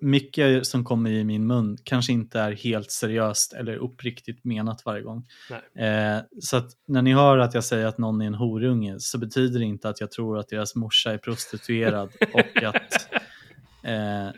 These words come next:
Speaker 1: liksom hela den biten. Utan det, det är, eh, sagt med en liten, eh, eh, liten glimt i ögat, skulle man
Speaker 2: Ja.
Speaker 1: kunna säga.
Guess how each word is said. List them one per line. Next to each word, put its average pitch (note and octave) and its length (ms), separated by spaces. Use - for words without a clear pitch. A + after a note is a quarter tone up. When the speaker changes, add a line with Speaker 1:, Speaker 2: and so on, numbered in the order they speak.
Speaker 1:
liksom A2 380
hela A2+ 260
den G#2+ 200
biten. G#2 340
Utan B2 460
det, C3 420
det B2+ 320
är, A#2+ 640
eh, A#2 220
sagt B2 440
med A2+ 180
en A2 80
liten, G#2+ 500
eh, G#2 560
eh, G#2 80
liten B2 360
glimt A2+ 360
i B2+ 40
ögat, A2+ 520
skulle - 240
man G#2+ 100
Speaker 2:
Ja. G2+ 60
Speaker 1:
kunna A#2 200
säga. - 200